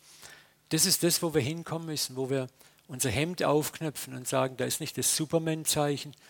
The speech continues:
sondern Totenkopf. Mehr habe ich im Moment nicht, ne? Und wo wir einander in den Arm nehmen und sagen, „Komm,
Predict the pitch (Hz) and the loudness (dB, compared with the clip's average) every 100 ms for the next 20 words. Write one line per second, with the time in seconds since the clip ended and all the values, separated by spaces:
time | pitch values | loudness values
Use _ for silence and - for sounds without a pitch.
0 | - - 139 139 135 160 160 131 127 - | -16 -10 -6 -6 -4 -4 -4 -8 -10 -10
1 | - - _ _ _ _ _ _ - _ | -12 -14 _ _ _ _ _ _ -20 _
2 | _ _ _ _ _ _ _ 120 127 117 | _ _ _ _ _ _ _ -8 -4 -2
3 | 170 175 - 139 131 123 - 117 143 151 | -2 -4 -6 -8 -8 -10 -12 -14 -12 -16
4 | _ _ _ 139 131 135 147 139 143 151 | _ _ _ -10 -6 0 0 2 -2 2
5 | 147 156 135 135 139 139 147 156 151 143 | 4 4 0 -6 0 2 2 2 -2 -2
6 | 135 123 123 - 143 143 | -2 -2 -4 -8 -8 -10